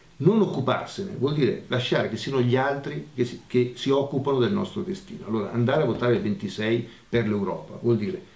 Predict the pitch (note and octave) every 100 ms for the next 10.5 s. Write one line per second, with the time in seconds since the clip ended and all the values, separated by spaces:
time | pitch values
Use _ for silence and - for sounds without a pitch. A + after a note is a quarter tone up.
0 | - - C3+ C3 D3 D#3 D#3+ - - G2
1 | F#2+ F#2 F2+ - - A2+ - - - -
2 | G#2 F#2+ A2 G2+ G#2 G2 D#3+ D#3 G2 G2
3 | F#2 - G2+ F#2+ F#2+ - - - - -
4 | F#2 F2 - - - - - - - C3
5 | C3 A3+ - - - B2 F3 D#3 G2+ G#2+
6 | A2 A#2+ B2 C#3+ G2+ F#2+ F#2 - F2 -
7 | - - - - G#2 F#2 G2+ G2 - F#2+
8 | - - - - A2+ G#2+ A2+ A#2 G#2+ G2+
9 | F#2+ G2 F#2+ F#2+ F#2 - F#2 F2+ F2+ E2+
10 | E2+ F2 E2+ F2